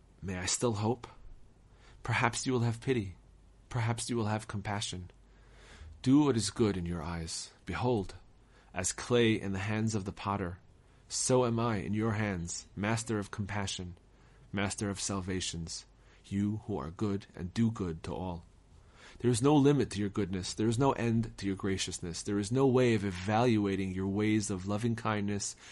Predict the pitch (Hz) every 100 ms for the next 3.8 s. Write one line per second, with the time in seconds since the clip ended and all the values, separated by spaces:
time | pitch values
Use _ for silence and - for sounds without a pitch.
0 | - 87 104 107 117 120 104 87 95 92
1 | 98 104 - 117 110 98 - 123 123 110
2 | 110 104 107 - 98 90 - - 110 -
3 | 101 113 113 - 117 113 117 117